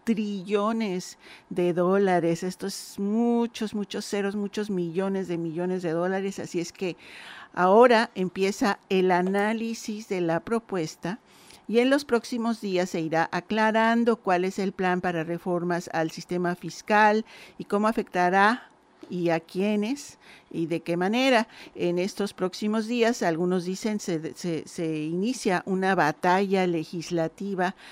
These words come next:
para ver cuál será la versión final, pero lo que sí han dicho los líderes republicanos es que quieren que esta propuesta la,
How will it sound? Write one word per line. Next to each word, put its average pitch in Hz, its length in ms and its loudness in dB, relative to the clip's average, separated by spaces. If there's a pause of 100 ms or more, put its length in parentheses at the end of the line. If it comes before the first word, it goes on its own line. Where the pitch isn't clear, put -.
(240)
para 165 480 2
ver 185 240 0
cuál 180 240 2
será 175 260 2
la 170 140 4
versión 165 420 -4
final, 196 380 0
pero 190 200 2
lo 180 140 2
que 185 120 -6
sí 262 140 -2
han 302 120 4
dicho 254 400 0
los 208 280 0
líderes 175 420 -4
republicanos 190 640 -4
es 165 120 -10
que 165 100 -10
quieren 175 380 -6
que 151 240 -8
esta 156 220 -6
propuesta 160 580 -8
la, 127 320 -8